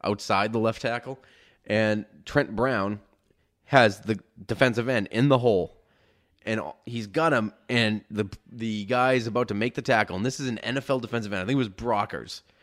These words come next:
who was a good player. He's, like, a top, he was a first or second round pick. And Sony Michel, like, right when he gets to Trent Brown's heels, you just see him fucking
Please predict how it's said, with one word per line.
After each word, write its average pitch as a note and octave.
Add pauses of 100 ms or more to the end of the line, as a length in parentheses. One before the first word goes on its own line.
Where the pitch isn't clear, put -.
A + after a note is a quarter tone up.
(320)
who -
was G#2+
a G2+
good C#3
player. G2+
He's, G#2
like, G2+
a F#2+
top, A#2
he A#2
was A2
a F2+ (640)
first C3
or B2
second B2
round A#2+
pick. F2 (1160)
And G2+
Sony D#3+
Michel, D3
like, F#2+ (200)
right C3+
when D3
he C#3
gets B2+
to B2
Trent B2+
Brown's A#2+
heels, B2 (380)
you C3+
just C#3+
see D3+
him G2 (280)
fucking -